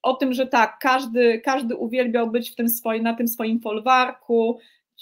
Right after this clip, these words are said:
wsi spokojna, wsi wesoła, Arkadia, ale z drugiej strony, e, szlachta była ciekawa świata, wyjeżdżała za granicę,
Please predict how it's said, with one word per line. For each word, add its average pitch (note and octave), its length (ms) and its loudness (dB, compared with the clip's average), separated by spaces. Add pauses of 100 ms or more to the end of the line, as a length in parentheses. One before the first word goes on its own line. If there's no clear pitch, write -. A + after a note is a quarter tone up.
wsi - 280 2
spokojna, C4+ 640 0
wsi A#3+ 220 -6
wesoła, C4 540 0
Arkadia, G#3 840 -4 (420)
ale B3+ 220 6
z A#3+ 80 4
drugiej C#4+ 360 -2
strony, C#4 720 -2 (600)
e, A#3+ 300 0 (260)
szlachta C#4 440 -2
była D#4+ 340 2
ciekawa F#3 480 -8
świata, D#3+ 560 -6
wyjeżdżała A#3 680 0
za G4 140 0
granicę, F#3+ 880 -4